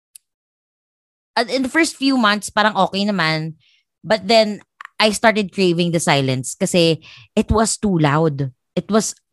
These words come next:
as in, physically too loud. I started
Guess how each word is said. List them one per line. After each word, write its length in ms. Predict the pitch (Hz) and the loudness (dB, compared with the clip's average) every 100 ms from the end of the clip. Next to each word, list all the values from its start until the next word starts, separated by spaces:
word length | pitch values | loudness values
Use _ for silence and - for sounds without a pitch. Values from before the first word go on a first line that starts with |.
| _ | _
as 160 | - 180 | -6 0
in, 180 | 208 202 | 2 2
physically 580 | - 196 185 190 185 - | 2 0 2 2 0 -2
too 240 | 220 190 | 0 2
loud. 400 | 147 135 139 135 131 - - _ _ _ _ _ _ | 4 4 2 -2 -10 -16 -20 _ _ _ _ _ _
I 160 | 220 240 | 0 2
started 720 | - 233 220 214 220 202 170 | 2 4 4 4 2 2 -2